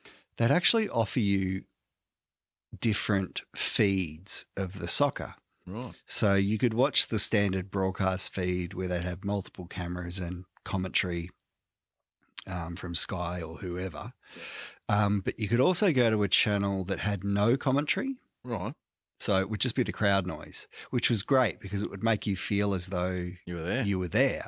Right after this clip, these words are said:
Speaker 1: at
Speaker 2: Yeah,
Speaker 1: the
Speaker 2: yeah.
Speaker 1: ground.
Speaker 2: Cool.
Speaker 1: So that was cool. And then they also had an, a couple of other options where you could just have a, um, a fixed camera. So they
Speaker 2: Oh.
Speaker 1: might have, like, a wide angle view of the whole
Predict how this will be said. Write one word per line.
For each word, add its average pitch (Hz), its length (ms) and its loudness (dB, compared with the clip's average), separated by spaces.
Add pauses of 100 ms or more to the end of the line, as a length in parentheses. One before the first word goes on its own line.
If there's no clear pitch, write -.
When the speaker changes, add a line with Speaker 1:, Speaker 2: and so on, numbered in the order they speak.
Speaker 1:
at 92 140 -4
Speaker 2:
Yeah, 127 60 -4
Speaker 1:
the - 80 -4
Speaker 2:
yeah. 101 40 -6
Speaker 1:
ground. 90 380 -4
Speaker 2:
Cool. 143 180 -8 (380)
Speaker 1:
So - 100 -8
that 107 160 0
was 117 120 -4
cool. 80 320 -8 (600)
And 107 160 4
then 110 180 4
they 110 180 4
also 165 360 4
had 120 240 4
an, 104 200 2 (180)
a 107 100 2
couple - 300 0
of 98 100 0
other 98 580 2 (200)
options 95 500 0
where 101 120 0
you 92 100 0
could 95 120 -8
just 113 180 2
have 104 180 4
a, 92 200 4 (260)
um, 92 460 -4 (100)
a 98 40 0
fixed - 440 0
camera. 92 480 -2 (580)
So - 120 -8
they 104 80 4
Speaker 2:
Oh. - 20 4
Speaker 1:
might 98 220 4
have, 92 120 2
like, 92 160 -2
a 101 60 -2
wide 101 400 2
angle 90 400 -2 (340)
view 95 560 0
of 85 140 -10
the 82 80 2
whole 87 320 0